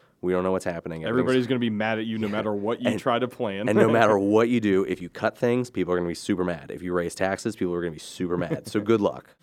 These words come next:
Speaker 1: But, you know, he, hey, he won a second term.
Speaker 2: Yeah.
Speaker 1: So it worked. And, and, you know, here we are now.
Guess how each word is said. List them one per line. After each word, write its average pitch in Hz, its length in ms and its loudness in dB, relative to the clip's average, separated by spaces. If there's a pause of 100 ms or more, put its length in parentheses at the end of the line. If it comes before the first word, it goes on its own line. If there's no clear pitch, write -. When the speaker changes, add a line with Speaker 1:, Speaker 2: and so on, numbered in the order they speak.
(140)
Speaker 1:
But, 92 300 2
you 101 100 0
know, 127 200 2
he, 90 280 -4
hey, 98 260 -2
he 90 140 -6
won 98 160 0
a 95 40 0
second 90 260 -4
term. 80 420 -4
Speaker 2:
Yeah. 87 160 -10
Speaker 1:
So 87 400 2
it 80 100 -2
worked. 82 380 -4
And, 87 300 -2
and, 85 340 -4
you 90 80 -6
know, 80 80 -4
here 90 180 0
we 90 120 2
are 82 160 0
now. 87 400 -2